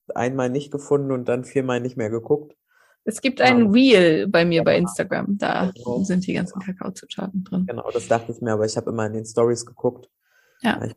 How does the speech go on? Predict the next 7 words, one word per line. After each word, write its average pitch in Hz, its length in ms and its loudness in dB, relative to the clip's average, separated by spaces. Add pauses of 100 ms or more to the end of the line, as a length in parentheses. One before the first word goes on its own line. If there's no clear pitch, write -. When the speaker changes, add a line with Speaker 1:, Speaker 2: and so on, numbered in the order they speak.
Speaker 1:
falsch 110 180 -12
geguckt, - 420 -6
okay. - 340 -6 (400)
Ja, 101 340 2
okay. - 460 -2 (220)
Aber, 190 500 4
ähm, 156 800 2